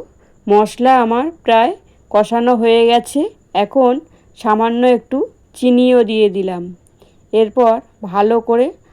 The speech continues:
আরও একটু নেড়ে চেড়ে নিলাম। এখন সিদ্ধ করে রাখা সোয়াবিনগুলো দিয়ে দিলাম, দিয়ে নেড়ে চেড়ে জলটাও দিয়ে দিলাম। বেশি ঝোল হবে না কিন্তু, মাখা মাখা টাইপের হবে।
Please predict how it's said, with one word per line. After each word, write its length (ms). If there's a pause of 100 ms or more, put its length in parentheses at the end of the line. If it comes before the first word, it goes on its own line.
(220)
আরও 200
একটু 280
নেড়ে 300
চেড়ে 280
নিলাম। 340 (340)
এখন 340 (440)
সিদ্ধ 380
করে 280
রাখা 340 (400)
সোয়াবিনগুলো 800 (640)
দিয়ে 300
দিলাম, 300 (160)
দিয়ে 240 (160)
নেড়ে 340
চেড়ে 300 (500)
জলটাও 580
দিয়ে 280
দিলাম। 300 (340)
বেশি 440 (360)
ঝোল 300
হবে 260
না 160
কিন্তু, 460 (680)
মাখা 340
মাখা 300
টাইপের 440
হবে। 340